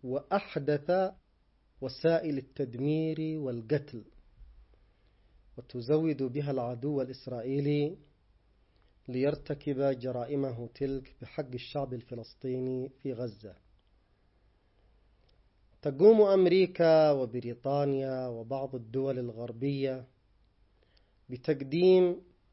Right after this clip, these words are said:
أفتك وأخطر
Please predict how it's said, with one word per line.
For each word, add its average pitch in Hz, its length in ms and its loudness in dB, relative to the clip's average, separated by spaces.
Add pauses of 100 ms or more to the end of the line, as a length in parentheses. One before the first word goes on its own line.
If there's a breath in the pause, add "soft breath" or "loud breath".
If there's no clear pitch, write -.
(300)
أفتك 190 800 0 (400)
وأخطر 165 760 0